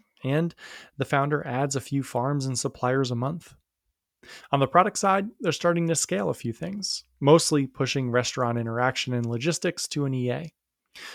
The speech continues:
But anything too scalable too early locks you in, and that's bad. This first bit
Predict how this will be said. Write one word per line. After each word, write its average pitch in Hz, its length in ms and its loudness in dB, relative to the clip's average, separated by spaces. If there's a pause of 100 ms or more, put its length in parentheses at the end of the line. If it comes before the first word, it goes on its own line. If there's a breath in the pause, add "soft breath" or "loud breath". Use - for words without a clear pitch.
(120 loud breath)
But 190 340 2
anything 190 380 2
too 170 240 0
scalable 165 680 2
too 165 300 0
early 175 400 0 (140)
locks 131 280 -6
you 123 120 -2
in, 131 80 0
and 165 180 -8 (260)
that's 117 200 -8
bad. 135 400 -2 (840 loud breath)
This 143 160 0
first 175 320 0
bit 202 200 2